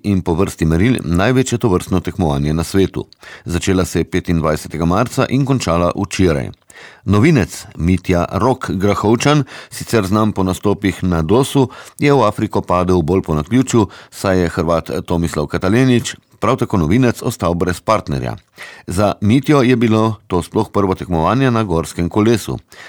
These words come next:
Zasedla sta solidno sedeminšestdeseto mesto v kategoriji in štiriindevetdeseto absolutno,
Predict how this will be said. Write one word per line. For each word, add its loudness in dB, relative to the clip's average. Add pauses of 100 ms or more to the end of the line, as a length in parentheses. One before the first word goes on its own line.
(120)
Zasedla -2
sta -2
solidno 0
sedeminšestdeseto -4
mesto 0
v -2
kategoriji 0 (400)
in 0
štiriindevetdeseto 0
absolutno, 0